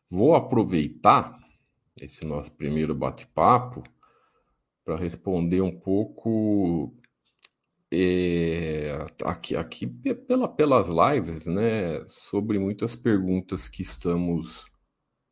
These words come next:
res-, recebendo lá na área de, do Pergunta Equipe, que o pessoal envia às vezes as perguntas pra gente direto pros moderadores e tudo mais.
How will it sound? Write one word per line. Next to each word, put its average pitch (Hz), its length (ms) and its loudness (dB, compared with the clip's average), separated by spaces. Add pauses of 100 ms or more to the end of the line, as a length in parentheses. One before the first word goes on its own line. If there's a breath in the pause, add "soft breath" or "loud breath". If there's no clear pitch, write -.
(140)
res-, 90 340 -6
recebendo 85 1120 -2 (920 loud breath)
lá 87 340 4
na 87 160 2
área 87 400 4
de, 76 720 -2 (720)
do 85 160 -2
Pergunta 85 520 0
Equipe, - 560 -4
que - 100 -12
o - 20 -14
pessoal 80 400 -4
envia 80 280 -4
às 80 80 -8
vezes 80 120 -6
as 80 140 -4
perguntas 78 720 -4
pra 71 240 -2
gente 80 400 -2
direto 78 520 0
pros 82 200 -4
moderadores 71 1040 0
e 71 80 -6
tudo 69 220 -8
mais. 95 440 0